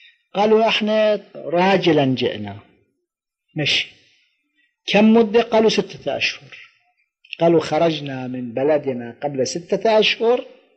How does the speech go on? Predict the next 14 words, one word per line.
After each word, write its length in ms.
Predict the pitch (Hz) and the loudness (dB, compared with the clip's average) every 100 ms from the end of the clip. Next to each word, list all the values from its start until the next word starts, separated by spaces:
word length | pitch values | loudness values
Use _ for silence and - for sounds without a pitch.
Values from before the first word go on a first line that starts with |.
| _ _ _ _ - | _ _ _ _ -2
ونسير 760 | 165 170 160 - 202 170 139 | 0 0 0 -2 2 4 2
ليل 560 | 135 170 220 254 254 190 | 2 4 6 6 4 4
نهار، 640 | 170 156 147 135 143 - _ | 2 2 -2 -2 -6 -8 _
وبعد 260 | 160 170 165 | -2 0 2
ستة 300 | - 226 247 240 247 247 247 247 | 0 -2 0 0 0 0 0 0
أشهر 340 | 233 - 254 254 - - _ | 0 2 0 0 -8 -20 _
وصلنا 500 | 156 202 180 151 139 | -2 0 2 0 0
إلى 320 | 165 202 240 285 - _ _ _ _ _ _ | 0 0 -2 -6 -16 _ _ _ _ _ _
مكة 260 | 135 143 147 | -10 -6 -6
المكرمة." 520 | 127 117 - - 107 127 - | -6 -8 -16 -18 -20 -12 2
هم 200 | 208 175 | 2 2
بعد، 380 | 139 117 - - _ 156 | -2 -8 -14 -18 _ -4
هم 160 | 156 | -2
رفيع. 420 | 139 127 - - | -2 -2 -8 -18